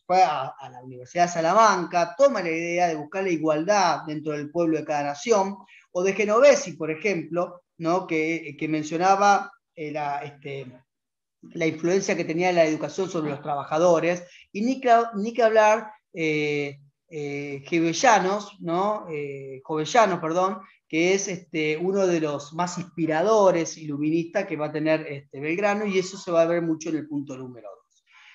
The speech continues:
El punto dos, o la pregunta dos, hablaba, ¿qué pasó? Me, esperen que me, me saltó esto aquí.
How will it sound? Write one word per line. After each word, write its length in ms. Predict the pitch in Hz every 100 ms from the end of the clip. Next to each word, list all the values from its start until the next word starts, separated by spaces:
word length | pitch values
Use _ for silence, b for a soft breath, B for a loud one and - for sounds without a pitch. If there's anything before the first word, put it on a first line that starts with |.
| b b _ _ -
El 160 | 240
punto 380 | 311 302 285 247
dos, 360 | 226 180 165 - _ _
o 120 | 202 160
la 140 | 160
pregunta 420 | 165 185 190 196
dos, 320 | 196 180 180 - _ _ _ _ _ _ _ _ _ _ _ _ _ _ _ _ _ -
hablaba, 840 | 170 165 170 175 180 180 185 -
¿qué 80 | -
pasó? 340 | 175 165 - 143
Me, 300 | 143 139 -
esperen 340 | 151 180 180
que 80 | 170
me, 100 | 156 143 - - _ 160 - _
me 100 | 170
saltó 340 | 151 151 143 165
esto 180 | 160 151
aquí. 440 | 139 175 214 -